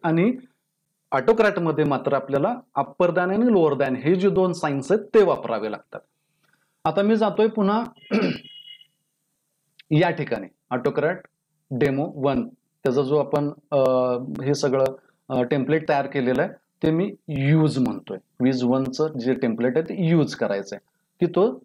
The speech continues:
ते template इकडं या जॉबमध्ये आपल्या मर्ज करून घेईल आणि मग आपण जाणार आहे next या ऑप्शनकडं.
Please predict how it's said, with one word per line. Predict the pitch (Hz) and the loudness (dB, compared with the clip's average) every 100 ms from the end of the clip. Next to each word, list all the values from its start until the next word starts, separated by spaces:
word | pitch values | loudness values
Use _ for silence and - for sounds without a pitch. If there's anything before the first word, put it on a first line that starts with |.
| - | -4
ते | 160 | -2
template | 160 131 147 151 | 0 0 0 -2
इकडं | 139 143 202 - _ _ _ - | -2 -2 -2 -6 _ _ _ -4
या | 127 139 | 0 0
जॉबमध्ये | 135 131 131 123 | 0 0 0 0
आपल्या | 127 123 131 | -2 0 -2
मर्ज | - 147 143 143 123 - | -2 -2 2 2 0 -8
करून | - 117 107 | -6 -4 -4
घेईल | 104 113 - _ - | -4 -8 -10 _ -4
आणि | 131 139 | 0 2
मग | 139 202 | 2 2
आपण | 165 - 131 | 0 -2 -2
जाणार | 123 117 117 135 | 0 0 0 -2
आहे | 202 _ - | -4 _ 0
next | 123 139 135 - - | 2 4 2 -2 -6
या | 113 107 | -2 -2
ऑप्शनकडं. | 95 - 98 98 101 | -2 -8 -10 -8 -8